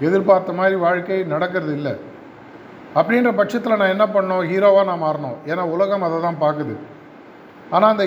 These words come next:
ஹீரோவுக்கு ஸ்கிரிப்ட் எழுதக்கூடியது யாரு? நான் தான் இருக்கணும். அப்படின்னா என்னுடைய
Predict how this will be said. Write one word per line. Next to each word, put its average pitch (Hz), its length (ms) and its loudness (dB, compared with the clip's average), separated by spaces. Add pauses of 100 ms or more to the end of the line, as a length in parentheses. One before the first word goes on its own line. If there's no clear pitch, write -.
ஹீரோவுக்கு 247 420 0 (100)
ஸ்கிரிப்ட் 233 380 -6
எழுதக்கூடியது 202 500 -2 (120)
யாரு? 190 240 4 (400)
நான் 160 200 -6
தான் 170 120 0
இருக்கணும். 113 300 -8 (920)
அப்படின்னா 220 440 2 (300)
என்னுடைய 233 420 -2